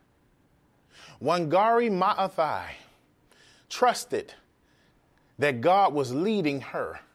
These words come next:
to actually do something about the problem of replenishing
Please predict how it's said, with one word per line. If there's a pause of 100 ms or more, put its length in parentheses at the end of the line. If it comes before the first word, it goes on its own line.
(800)
to
actually
do
something
about
the
problem
of
replenishing